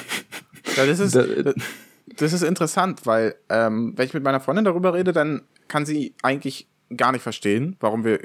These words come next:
Speaker 1: so viel darüber reden, weil sie es in ihrem Freundeskreis wiederum gar nicht macht. Ähm,
Speaker 2: Ja,
Speaker 1: ich glaube
Speaker 2: gut.
Speaker 1: aber, das kommt auch auf den Freundeskreis an, also auch auf die Persönlichkeit der einzelnen Leute. Ich meine, äh, Freundeskreise entwickeln sich nun mal so, weil,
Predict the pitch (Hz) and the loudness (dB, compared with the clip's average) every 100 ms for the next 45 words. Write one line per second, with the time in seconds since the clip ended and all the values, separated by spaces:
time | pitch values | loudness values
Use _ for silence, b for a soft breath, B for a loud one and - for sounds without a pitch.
0 | - 117 113 - 107 107 104 101 101 110 | -6 -2 -2 0 0 0 -2 2 2 2
1 | 170 - 123 110 107 107 110 101 107 110 | -2 -6 -2 0 0 -2 -4 -2 -2 -2
2 | 107 160 165 165 151 - 139 123 110 104 | 0 -2 -2 -2 -2 -2 -4 -4 -4 0
3 | 95 120 147 208 - _ B B B B | 0 -2 -2 -6 -6 _ B B B B
4 | B - 123 123 113 113 120 135 135 127 | B 0 0 2 4 6 6 6 4 4
5 | 131 127 - 147 - 135 123 127 - 123 | 2 -2 -2 -2 0 -2 0 -2 -2 -2
6 | 131 - 117 - 117 202 - - 123 120 | -2 -4 -6 -2 -2 -4 -8 -2 0 0
7 | 110 123 - 117 123 123 113 135 - 135 | 0 0 -2 -6 -4 -2 0 -2 -2 0
8 | 107 113 117 104 107 131 117 117 120 110 | 0 0 0 2 2 2 0 2 2 0
9 | - 82 107 62 95 123 139 - 127 123 | -2 0 0 0 -2 0 -2 -2 -2 0
10 | 117 131 131 120 131 123 120 113 120 117 | -2 -2 -2 0 0 0 2 2 0 2
11 | 120 110 85 90 | 2 2 0 -2